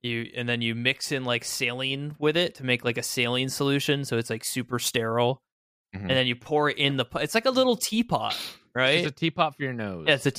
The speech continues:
Speaker 1: teapot. And what you do is, like, you lean sideways and you put it in one nostril, like, the elevated nostril,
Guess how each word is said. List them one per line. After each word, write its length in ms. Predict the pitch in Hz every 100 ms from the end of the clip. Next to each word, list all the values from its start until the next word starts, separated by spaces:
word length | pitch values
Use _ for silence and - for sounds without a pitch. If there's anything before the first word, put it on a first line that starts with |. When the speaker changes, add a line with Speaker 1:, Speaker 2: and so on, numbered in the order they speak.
| -
Speaker 1:
teapot. 280 | - 147 120
And 160 | 147 147
what 140 | 190
you 80 | 196
do 180 | 175 208
is, 120 | 180
like, 140 | 156
you 80 | 156
lean 340 | 139 143 156 170
sideways 760 | - 151 147 165 175 170 170 -
and 200 | 147 131
you 80 |
put 280 | 127 - 185
it 120 | 196 165
in 220 | 170 165
one 280 | 151 185 180
nostril, 460 | 143 135 - 127
like, 180 | 127 131
the 120 | 131
elevated 540 | 127 135 156 175 175 170
nostril, 640 | 180 190 - 220 233 233